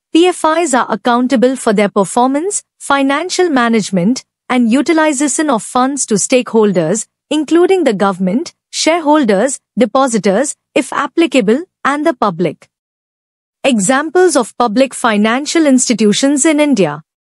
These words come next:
Industrial Development Bank of India, I D B I. Originally established as a development financial institution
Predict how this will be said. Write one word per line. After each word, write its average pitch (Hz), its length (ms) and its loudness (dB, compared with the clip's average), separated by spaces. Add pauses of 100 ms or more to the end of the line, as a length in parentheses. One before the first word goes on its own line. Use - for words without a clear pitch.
(760)
Industrial 302 720 2
Development 247 800 0
Bank 220 320 0
of 214 180 -2
India, 196 420 0 (220)
I 277 200 0
D 269 140 2
B 208 180 2
I. 160 300 -6 (1000)
Originally 381 580 2 (120)
established 254 640 0 (100)
as 254 140 -2
a 269 60 4
development 294 760 -2
financial 240 720 0
institution 214 720 0